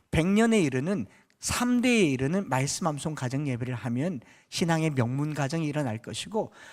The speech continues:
한국 기독교 백 년의 부흥의 역사를 본다면 지금 절망과 좌절이 있을 때에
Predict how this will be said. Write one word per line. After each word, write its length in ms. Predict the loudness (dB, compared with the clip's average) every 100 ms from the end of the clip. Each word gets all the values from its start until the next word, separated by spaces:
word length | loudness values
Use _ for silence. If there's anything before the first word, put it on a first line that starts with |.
| -6
한국 340 | 0 2 2
기독교 360 | 4 2 4 4
백 200 | 4 4
년의 240 | 4 2 0
부흥의 460 | 4 4 6 4
역사를 360 | 2 0 -2 -2
본다면 520 | -2 -4 -4 -4 -6 -8 -20 -12
지금 280 | -4 0 2
절망과 580 | 4 6 6 6 6 6
좌절이 420 | 4 0 2 0
있을 240 | -2 -6
때에 400 | -4 -4 -2 -4